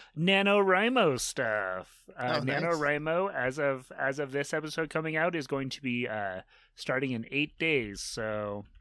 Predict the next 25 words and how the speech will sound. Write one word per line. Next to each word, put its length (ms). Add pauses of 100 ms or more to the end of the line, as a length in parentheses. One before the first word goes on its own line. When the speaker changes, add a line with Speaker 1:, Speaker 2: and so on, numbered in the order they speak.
(540)
Speaker 1:
I 100
am 160
pretty 220
much 240
finished 260
outlining. 560
I 100
have 140
officially 420
decided 560
I 160
am 140
not 240
doing 220
a 40
single 380
novel. 520
I'm 180
going 180
to 80
be 80
doing 220
an 80
anthology 640
of, 220